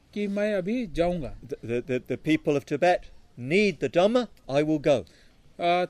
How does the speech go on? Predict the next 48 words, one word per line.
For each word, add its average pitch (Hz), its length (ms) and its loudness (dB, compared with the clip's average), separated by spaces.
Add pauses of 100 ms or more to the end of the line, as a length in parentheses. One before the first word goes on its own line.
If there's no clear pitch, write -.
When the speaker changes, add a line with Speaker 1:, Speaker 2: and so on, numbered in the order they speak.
Speaker 1:
तिब्बत 220 320 2
के 233 140 2
लोगों 214 280 2
को 220 180 -2
धम्म 185 280 -6
चाहिए, 233 400 -2 (240)
मैं 196 140 -2
वहाँ 196 220 -6
जाऊंगा। 190 420 -2 (180)
Speaker 2:
So - 100 -10
he 131 200 0
went 185 220 4
to - 220 -16
Tibet। 143 300 -4 (340)
Speaker 1:
तो 202 120 4
वो, 208 360 2
अ, 170 340 2
तिब्बत 202 420 0
में 214 160 -4
गए। 185 240 0 (240)
Speaker 2:
He 127 160 -6
spent 180 460 0
not 190 180 0
very 185 80 -8
long 220 380 2
there। 135 280 -6 (460)
Speaker 1:
अ, 196 160 0
बहुत, 214 320 4
अ, 185 520 0
दिनों 214 320 0
तक 226 240 0
वे 214 180 4
वहाँ 202 280 -2
जीवित 190 420 -4
नहीं 202 200 -4
रहे। 190 160 -2
Speaker 2:
It's 254 140 -14
not 156 240 -8
clear 156 340 2
how - 0 -
long, 180 360 0
but 160 140 -2
maybe 196 200 0
only 151 320 -2
eighteen 151 320 0
months, 147 320 -6
two - 100 -10
years। 143 360 -4